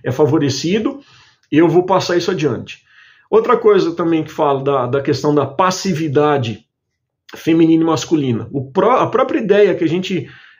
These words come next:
é, encontra nos livros didáticos, né, na, na questão da reprodução, a, a mulher é a passiva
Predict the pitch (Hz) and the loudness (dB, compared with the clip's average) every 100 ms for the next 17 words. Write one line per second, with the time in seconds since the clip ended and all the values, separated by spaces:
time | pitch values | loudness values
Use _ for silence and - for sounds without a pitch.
0 | _ 139 139 135 131 123 - - 143 - | _ 2 4 4 0 -2 -4 -8 -8 0
1 | 214 277 247 208 170 160 240 233 160 113 | 2 2 0 0 0 0 -4 -2 -2 -2
2 | 131 143 180 226 - 131 135 165 147 131 | -2 0 0 -2 -6 -4 -2 0 -2 -2
3 | 135 143 160 160 170 180 165 151 151 147 | -4 -4 -2 -2 0 0 0 0 2 0
4 | 151 - - - _ - 131 131 127 165 | -2 -14 -20 -20 _ -4 0 2 2 4
5 | 190 175 214 254 226 - 196 143 - - | 4 6 4 2 -2 -2 -4 -4 -8 -6
6 | 226 175 131 117 | -4 -4 -4 -6